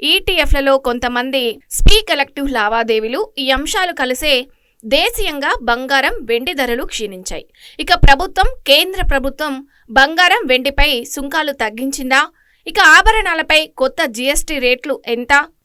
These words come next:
ఈ అన్ని మార్పులు కూడా మార్కెట్ స్థితిపై ప్రభావం చూపుతున్నాయి. అందువల్ల పెట్టుబడిదారులు మరింత జాగ్రత్తగా నిర్ణయాలు తీసుకుంటున్నారు. ఇక హైదరాబాద్ నగరంలో తాజా ధరలు ఇలా ఉన్నాయి. ఇరవై రెండు క్యారెట్ల బంగారం ధర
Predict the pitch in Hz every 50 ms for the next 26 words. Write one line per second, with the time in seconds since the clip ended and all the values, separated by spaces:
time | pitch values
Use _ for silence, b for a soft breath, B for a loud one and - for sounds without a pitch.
0 | _ _ - 339 381 415 349 277 277 330 392 392 302 247 240 254 285 330 - -
1 | - - - - 269 262 269 311 277 247 254 269 - _ _ _ - 240 254 277
2 | 330 370 - - 381 370 359 349 320 - 285 269 - 269 - 277 277 269 269 -
3 | 208 208 233 247 277 294 269 262 - - - - - - 220 214 214 214 208 -
4 | _ _ _ _ _ _ _ _ 240 269 269 277 311 302 285 262 269 302 415 539
5 | - - - - - 392 381 370 349 339 - 285 269 262 269 269 302 302 269 277
6 | b b b b - 254 262 330 381 370 370 339 269 226 247 226 254 285 285 -
7 | - 262 247 269 330 392 320 220 226 233 240 254 254 247 240 226 - 202 208 -
8 | - - 208 - - 202 208 202 208 220 - _ _ _ b b b b b 320
9 | - 392 359 359 311 330 339 311 453 453 - 403 381 285 285 262 254 269 262 262
10 | 262 277 320 381 - - - 226 226 240 233 294 302 277 233 233 233 240 254 269
11 | 240 - - - 233 220 220 208 208 208 208 208 208 214 - - _ b b b
12 | b b - 302 330 370 403 415 392 359 330 - - 277 - 269 262 - 269 254
13 | 214 220 220 226 240 254 247 240 233 233 220 262 269 240 226